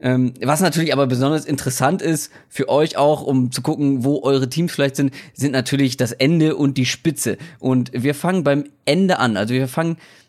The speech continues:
bei dem Team an, das wir als schlechtestes Team der N F L momentan halten. Und da sind wir uns tatsächlich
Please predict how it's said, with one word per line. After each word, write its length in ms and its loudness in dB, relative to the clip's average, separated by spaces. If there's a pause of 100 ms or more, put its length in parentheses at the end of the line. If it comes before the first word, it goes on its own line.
(200)
bei 100 0
dem 320 4
Team 280 0
an, 300 0 (340)
das 280 -4
wir 140 0
als 460 -2 (160)
schlechtestes 840 -2
Team 200 0
der 160 0
N 100 0
F 140 -4
L 160 2
momentan 800 2
halten. 680 0
Und 220 -2
da 100 2
sind 160 0
wir 100 -2
uns 160 -4
tatsächlich 640 -4